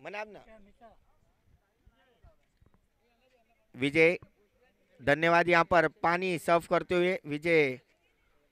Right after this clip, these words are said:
बल्ले का बाहरी किनारा लगा,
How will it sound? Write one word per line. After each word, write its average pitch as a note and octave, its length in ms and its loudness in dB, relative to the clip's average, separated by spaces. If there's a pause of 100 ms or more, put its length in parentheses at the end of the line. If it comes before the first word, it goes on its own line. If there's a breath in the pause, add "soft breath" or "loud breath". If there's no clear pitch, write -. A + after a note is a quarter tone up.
(4000)
बल्ले C#3 220 -2
का D3 100 -2
बाहरी D#3 360 6
किनारा D3 320 -2
लगा, C3 360 -4